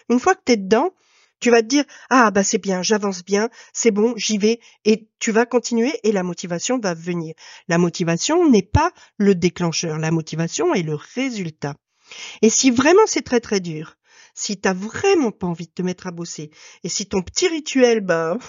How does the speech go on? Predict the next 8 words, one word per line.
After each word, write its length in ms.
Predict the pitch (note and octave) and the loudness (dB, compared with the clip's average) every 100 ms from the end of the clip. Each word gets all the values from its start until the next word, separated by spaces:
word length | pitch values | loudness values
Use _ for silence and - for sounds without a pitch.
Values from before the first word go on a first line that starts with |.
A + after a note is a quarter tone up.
| A4 A4 | 2 2
<laughs> 280 | _ _ | _ _
il 120 | G#3 F#3+ | -4 0
a 60 | |
marché 300 | F#3+ F3 - | 0 -2 -2
moyen, 280 | F#3+ C4 B3 | 0 2 2
moyen, 340 | G#3 E3+ A#3 G#4 _ _ _ - - - | 0 -2 -2 -4 _ _ _ -20 -20 -2
eh 80 | G3 | -2
bien, 280 | F#3+ A3+ | 4 2